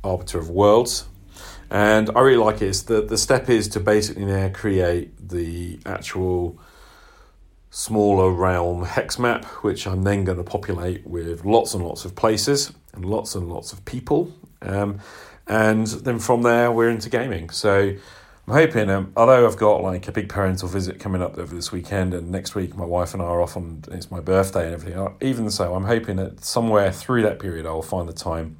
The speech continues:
to get the Gazetteer sorted out and really be ready for play by the time the guys get back to the table in about three weeks' time. So, you know, things are looking good. Um, whew, I'm just a bit tired, I think.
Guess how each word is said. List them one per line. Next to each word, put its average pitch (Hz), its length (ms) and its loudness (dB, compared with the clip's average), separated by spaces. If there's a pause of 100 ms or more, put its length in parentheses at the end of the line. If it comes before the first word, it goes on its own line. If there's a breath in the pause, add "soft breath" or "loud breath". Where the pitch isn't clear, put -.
(120)
to - 80 -16
get 85 140 -6
the 82 60 -12
Gazetteer 82 440 -8
sorted 82 320 -10
out 101 340 0 (600 loud breath)
and 104 100 -4
really 151 240 4
be 92 100 -2
ready 87 240 2
for - 180 -10
play 95 460 4 (400 loud breath)
by - 140 -2
the 85 80 -4
time 101 360 -2
the 87 60 -4
guys 87 300 0
get - 240 -10
back 82 380 -8 (300 soft breath)
to 90 120 -10
the 78 60 -12
table 82 400 -4
in 78 60 -12
about 78 400 -8 (100)
three 85 240 -8
weeks' 76 240 -10
time. 80 420 -6 (500)
So, 104 240 2
you 131 120 0
know, 156 160 0
things 151 280 -6
are 151 40 2
looking 143 260 -2
good. 98 380 2 (560 soft breath)
Um, 107 580 4 (1160 loud breath)
whew, 269 240 10
I'm - 320 -4
just - 160 -6
a - 40 -6
bit - 140 -4
tired, 113 400 2
I 90 60 -2
think. 78 340 -6